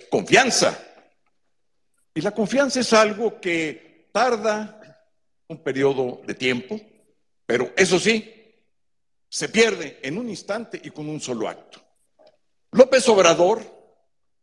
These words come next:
tomó la brutal decisión de quitarle el crédito y la confianza a México. Una confianza que se había logrado por décadas,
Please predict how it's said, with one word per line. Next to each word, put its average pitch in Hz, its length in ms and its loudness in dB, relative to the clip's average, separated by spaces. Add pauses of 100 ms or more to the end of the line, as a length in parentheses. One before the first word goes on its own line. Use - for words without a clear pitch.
(920)
tomó 185 320 -2
la 214 160 0
brutal 220 720 0
decisión 175 840 -6 (2250)
de - 680 -8 (680)
quitarle 165 800 2
el 127 200 -2
crédito 156 480 2
y 151 100 -12
la 127 140 -4
confianza 117 760 -8
a 101 80 -6
México. - 540 -14 (1000)
Una 240 180 4
confianza 214 540 0
que - 80 -14
se 170 120 -10
había 202 180 -2
logrado 214 800 -6
por 156 140 -6
décadas, 131 640 -10